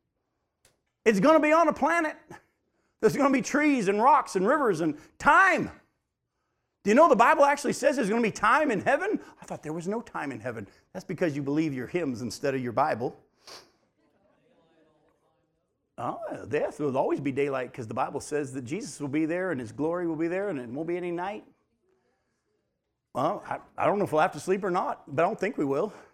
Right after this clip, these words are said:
Here's the cool thing. Doesn't the Bible say that in the book of Revelation, the tree of life's gonna be there on the, uh, across the river and it's gonna produce its fruit every month?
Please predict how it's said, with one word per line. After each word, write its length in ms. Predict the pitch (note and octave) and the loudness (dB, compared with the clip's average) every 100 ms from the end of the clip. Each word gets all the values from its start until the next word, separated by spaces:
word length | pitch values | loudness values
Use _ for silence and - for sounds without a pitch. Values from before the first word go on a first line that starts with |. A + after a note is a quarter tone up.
| _ _ _ D3 | _ _ _ -6
Here's 180 | C4 | -4
the 80 | G#3 | -4
cool 220 | - G#3+ | -4 -4
thing. 300 | - D3 E3+ - _ _ - | -4 -6 -6 -8 _ _ -6
Doesn't 180 | D#3+ | -2
the 80 | F3 | 0
Bible 300 | D#3+ F3+ E3+ | 2 2 0
say 260 | - F3 F#3 | -2 0 0
that 160 | D#3+ | 0
in 160 | D3+ D3 | -2 -2
the 140 | C3+ | -4
book 160 | B2+ D#3 | -4 -4
of 60 | D3+ | -2
Revelation, 520 | C#3+ C#3+ E3 - D#3+ | -2 0 -2 -4 -6
the 80 | A#2 | -6
tree 200 | D#3+ D3+ | -4 -2
of 40 | |
life's 280 | C#3+ D#3 - | 0 -2 -4
gonna 180 | D3+ C#3+ | -4 -2
be 120 | D3+ | -2
there 200 | D#3+ D#3+ | -2 -2
on 140 | C#3+ | -2
the, 120 | B2+ - _ _ _ | -6 -12 _ _ _
uh, 240 | - G#2 A#2 | -6 -6 -6
across 320 | - C#3+ C#3+ | -4 -2 -2
the 100 | B2+ | -4
river 260 | C#3+ E3 E3 | -4 -2 -4
and 60 | |
it's 100 | B2+ | -6
gonna 120 | C3+ | -10
produce 320 | A2+ D#3 D#3+ C#3+ | -6 -4 -4 -8
its 140 | - | -14
fruit 340 | - D#3+ F#3 - | -10 -8 -8 -8
every 640 | D3 D3+ E3 E3 E3 D#3+ - _ _ _ _ _ _ _ _ | -8 -6 -4 -4 -6 -8 -18 _ _ _ _ _ _ _ _
month? 360 | G#2 B2 G#3 | -8 -8 -8